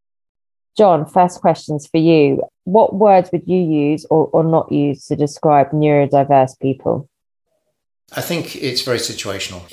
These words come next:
Speaker 2: It depends whether you're talking to them directly or whether you're referring to things that affect a group of people you regard as neu-, uh, potentially neurodiverse. I would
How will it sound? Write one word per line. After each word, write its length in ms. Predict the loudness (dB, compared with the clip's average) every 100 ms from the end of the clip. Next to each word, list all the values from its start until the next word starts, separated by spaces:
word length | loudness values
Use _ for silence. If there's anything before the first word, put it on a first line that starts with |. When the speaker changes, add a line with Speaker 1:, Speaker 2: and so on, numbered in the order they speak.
| -14
Speaker 2:
It 120 | -12 -12
depends 320 | -10 -8 -8
whether 120 | -10
you're 120 | -10
talking 400 | -10 -10 -10 -12
to 240 | -8 -6 -6
them 180 | -8
directly 600 | -8 -8 -8 -10 -12 -10 -10
or 120 | -10
whether 220 | -10 -10
you're 480 | -8 -6 -6 -6 -10 -20
referring 560 | -20 -18 -14 -8 -8 -8
to 120 | -12 -14
things 320 | -12 -10 -10
that 180 | -10 -12
affect 680 | -14 -8 -8 -8 -14 -14
a 40 | -14
group 280 | -14 -14 -14
of 100 | -14
people 400 | -14 -12 -14 -12
you 220 | -10 -12
regard 360 | -12 -10 -10
as 160 | -10 -12
neu-, 200 | -14 -16
uh, 100 | -20 -20
potentially 580 | -18 -16 -14 -14 -14 -16
neurodiverse. 920 | -14 -14 -16 -12 -10 -10 -10 -12 -14 -20 _
I 260 | -8 -4 -4
would 500 | -6 -8 -8 -10